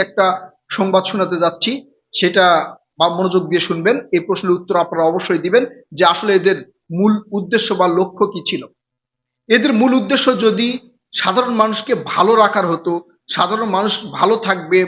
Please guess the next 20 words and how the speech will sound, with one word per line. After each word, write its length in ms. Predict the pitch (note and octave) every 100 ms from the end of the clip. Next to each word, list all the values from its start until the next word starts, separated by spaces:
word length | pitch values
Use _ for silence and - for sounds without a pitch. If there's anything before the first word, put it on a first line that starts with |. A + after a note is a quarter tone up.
| D#3
বা 80 | E3 E3+
বাংলাদেশ 360 | F#3 G#3 G#3 D#3 D3+
ভালো 140 | F#3+ G#3
থাকবে, 220 | F3+ E3+ F3+ D#3+
বাংলাদেশ 280 | E3+ F#3+ F#3
উন্নয়ন 280 | F3+ F#3+ G3+ G3+
করবে, 220 | F#3 F3+ F3 - _ D#3 E3
বাংলাদেশ 320 | F#3 G3 G3 D3+
লুটপাট 360 | F3 G3+ - G#3+ -
করবে 200 | G3 F#3
না, 120 | F3+ F3+ - _ _ E3
বাংলাদেশের 360 | F#3+ G3+ G3+ G3+
কোনো 120 | F#3+ E3
নেতা 220 | F#3 G#3+ G#3 G#3
কর্মীরা 300 | G3 G3 F#3
অন্যায় 300 | F3+ G3+ G#3+ G3
অবিচার 280 | F#3 G3+ G3+
করবে 240 | G3 F#3
না, 80 | F3+ F3
এটা 120 | F#3